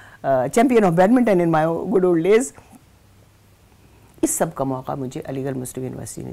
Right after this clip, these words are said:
दिया। And another thing, Aligarh Muslim University is a big arena, is a big, big platform where you can meet and interact with the scholars, with intellectuals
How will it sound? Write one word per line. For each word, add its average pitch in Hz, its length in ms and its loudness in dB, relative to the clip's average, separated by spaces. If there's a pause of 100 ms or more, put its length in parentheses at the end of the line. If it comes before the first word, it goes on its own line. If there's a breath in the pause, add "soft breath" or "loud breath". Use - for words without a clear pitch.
दिया। 113 200 -12 (180)
And 135 200 -12
another 180 300 -2
thing, - 200 -12 (920 soft breath)
Aligarh 339 400 4
Muslim 339 300 2
University 170 640 0
is 175 80 -2
a 175 80 0
big 240 280 -2
arena, 170 420 2 (600 soft breath)
is 160 140 -2
a 151 40 0
big, 170 600 -2
big 262 340 0
platform 156 720 4 (340 loud breath)
where 247 360 6
you 214 240 4
can 165 400 2
meet 277 460 4
and 175 220 0
interact 175 800 2 (600 soft breath)
with 160 220 0
the 151 100 2
scholars, 294 840 2 (340)
with - 160 -6
intellectuals 277 920 4